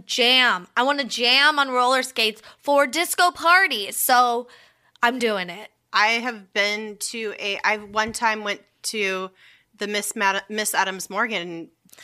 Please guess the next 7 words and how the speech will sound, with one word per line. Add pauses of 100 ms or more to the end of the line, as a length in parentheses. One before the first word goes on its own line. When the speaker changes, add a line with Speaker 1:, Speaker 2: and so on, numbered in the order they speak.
Speaker 2:
uh,
pageant
in
Speaker 1:
Mm-hmm.
Speaker 2:
Washington,
D
C,